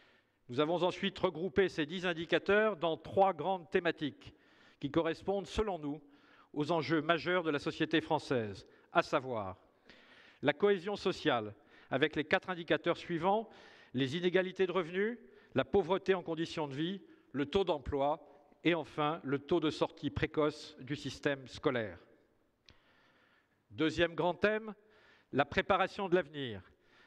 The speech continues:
avec quatre indicateurs à nouveau, celui de l'effort de recherche, celui de l'endettement, celui de l'empreinte carbone et enfin celui de l'artificialisation des sols.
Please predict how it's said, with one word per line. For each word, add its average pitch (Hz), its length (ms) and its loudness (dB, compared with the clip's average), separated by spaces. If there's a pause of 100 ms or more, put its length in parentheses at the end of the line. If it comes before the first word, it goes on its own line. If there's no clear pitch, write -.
(160)
avec 131 320 0
quatre 160 240 2
indicateurs 151 540 0
à 160 80 0
nouveau, 165 480 0 (260)
celui 160 340 0
de 160 80 2
l'effort 160 400 2
de 156 60 -2
recherche, 185 720 -2 (320)
celui 143 300 -2
de 131 100 2
l'endettement, 185 680 0 (360)
celui 151 300 -2
de 143 80 2
l'empreinte 151 440 0
carbone 147 480 -2 (400)
et 139 60 0
enfin 147 280 -2
celui 139 380 -4
de 147 80 0
l'artificialisation 143 1080 0
des 135 120 2
sols. 101 400 -2